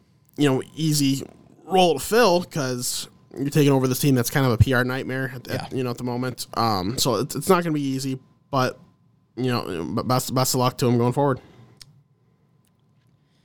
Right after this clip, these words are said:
Speaker 2: Um, I was gonna, gonna give a scenario, but I, I don't think that'd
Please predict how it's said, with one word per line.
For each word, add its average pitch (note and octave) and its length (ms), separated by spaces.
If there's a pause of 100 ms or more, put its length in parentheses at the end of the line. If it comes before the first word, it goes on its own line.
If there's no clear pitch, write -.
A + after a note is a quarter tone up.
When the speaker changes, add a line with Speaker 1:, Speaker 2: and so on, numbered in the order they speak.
(220)
Speaker 2:
Um, C3 640 (240)
I C#3 80
was C#3+ 100
gonna, C3+ 380 (220)
gonna A#2 360 (600)
give A#2+ 160
a A#2+ 40
scenario, G#2+ 480
but G#2+ 180
I, G#2+ 100 (160)
I B2+ 80
don't A2+ 140
think A2 160
that'd G#2 180